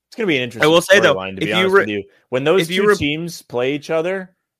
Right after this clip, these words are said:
Speaker 1: that's gonna be like one of those national games that, like, it's like, uh, Jesus, I don't know, like, kinda when Ray Allen came back to Boston 'cause, like, there was beef there, but it's different 'cause neither one of them are on the Jazz.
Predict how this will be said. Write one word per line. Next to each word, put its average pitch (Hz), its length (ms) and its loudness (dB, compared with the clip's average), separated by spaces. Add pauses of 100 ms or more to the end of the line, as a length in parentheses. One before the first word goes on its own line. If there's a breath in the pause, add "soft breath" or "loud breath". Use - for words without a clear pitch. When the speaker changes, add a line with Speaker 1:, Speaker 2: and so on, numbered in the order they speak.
Speaker 1:
that's 139 220 2
gonna 185 180 -4
be 147 140 0
like 127 220 0
one 117 100 -4
of 110 60 -4
those 101 180 -6
national 95 480 -10
games 82 420 -20
that, 95 220 -10
like, 90 320 -10
it's - 180 -16
like, 95 320 -8
uh, 90 400 -8 (640)
Jesus, 82 680 -20
I 127 120 -2
don't 92 120 -8
know, 90 140 -10
like, 107 200 -2
kinda 165 220 2
when 131 160 0
Ray 110 180 6
Allen 107 260 0
came 117 200 -6
back 117 240 0
to 113 80 -14
Boston 120 500 -4
'cause, 104 200 -14
like, 98 180 -12
there 104 120 -8
was 95 140 -12
beef 98 320 -10
there, 107 260 0
but 95 300 -4 (220)
it's 104 160 -12
different 101 360 -10
'cause 95 160 -14
neither 98 220 -6
one 95 140 -6
of 95 40 -8
them 95 120 -8
are 95 60 -10
on 90 80 -12
the 90 60 -14
Jazz. 92 500 -8